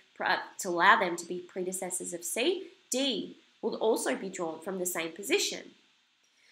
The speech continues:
Now the issue with that is, as you can see, if we look at D, that is now drawn correctly. A and B are coming to,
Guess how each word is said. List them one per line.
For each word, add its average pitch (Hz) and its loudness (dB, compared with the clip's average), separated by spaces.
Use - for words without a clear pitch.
Now 254 8
the 262 -2
issue 240 -2
with 277 -2
that 170 0
is, 226 -2
as 302 0
you 294 -4
can 226 -6
see, 180 -2
if - -20
we - -4
look 233 -2
at - -4
D, 208 -4
that 247 8
is 269 -2
now 240 4
drawn 233 -4
correctly. 285 -2
A 196 -2
and 220 -6
B 220 -2
are - -8
coming 196 -8
to, 190 -6